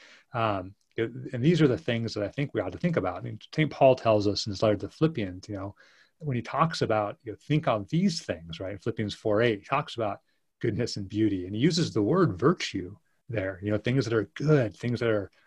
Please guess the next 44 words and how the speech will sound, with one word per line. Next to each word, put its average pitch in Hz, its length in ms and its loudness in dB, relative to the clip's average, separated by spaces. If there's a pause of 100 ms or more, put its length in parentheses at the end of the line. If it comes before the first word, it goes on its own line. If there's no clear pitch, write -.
(180)
that, 123 220 -4
that, 117 100 -14 (180)
that 110 80 -8
have 120 180 0
meaning 110 500 -2
and 98 160 -6
depth. 123 420 2
And 104 140 -10
so 107 400 2 (580)
right 160 160 6
now 127 240 2
in 110 60 -4
this 98 120 -8
time 107 320 -6
of, 95 160 -6
of 101 160 -10
real 107 140 2
tumult, 107 540 2
I 92 80 -4
think 104 360 -4
it's, - 240 -12 (100)
it's - 120 -10
important 123 560 -2
for - 140 -6
people 107 500 0 (340)
to, 107 260 -4
to - 120 -10
think 165 220 2
on 160 120 0
the 120 80 -6
things 113 380 -4
that 110 120 -6
really 113 440 4
matter 98 380 -6
most 92 340 -10
in 92 100 -18
life. 95 380 -20 (140)
And, 107 200 -12
and 113 160 -10
much 123 320 -4
of 110 100 -4
that 104 320 -4 (380)
is 110 360 -2
about 110 340 2